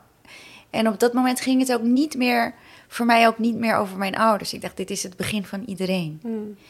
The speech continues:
Speaker 1: Iedereen begint op het moment dat een zaadje een eitje ontmoet.
Speaker 2: Ja.
Speaker 1: En in mijn geval het, een vader en een moeder, een vrouw en een man die elkaar ontmoeten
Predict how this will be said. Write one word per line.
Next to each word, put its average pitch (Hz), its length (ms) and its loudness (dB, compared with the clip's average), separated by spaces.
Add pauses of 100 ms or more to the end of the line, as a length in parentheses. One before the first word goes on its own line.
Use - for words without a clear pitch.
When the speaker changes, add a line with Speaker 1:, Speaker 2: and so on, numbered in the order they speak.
(260)
Speaker 1:
Iedereen 190 460 -2
begint 180 340 -8
op - 80 -12
het - 120 -14
moment 165 580 -8 (400)
dat 160 300 -2
een 156 360 -8 (160)
zaadje 160 480 -4
een 156 140 -10
eitje - 440 -6
ontmoet. 151 500 -12 (120)
Speaker 2:
Ja. 233 300 -8
Speaker 1:
En 190 120 -4
in 175 100 -2
mijn 170 180 0
geval - 260 -10
het, 165 220 -12 (260)
een 170 120 -12
vader 160 400 0
en 156 140 -2
een 151 120 -4
moeder, 143 280 -6
een 143 80 -12
vrouw 143 260 -8
en 151 120 -6
een 139 60 -8
man 131 180 -6
die - 160 -10
elkaar 120 380 -12 (540)
ontmoeten - 640 -12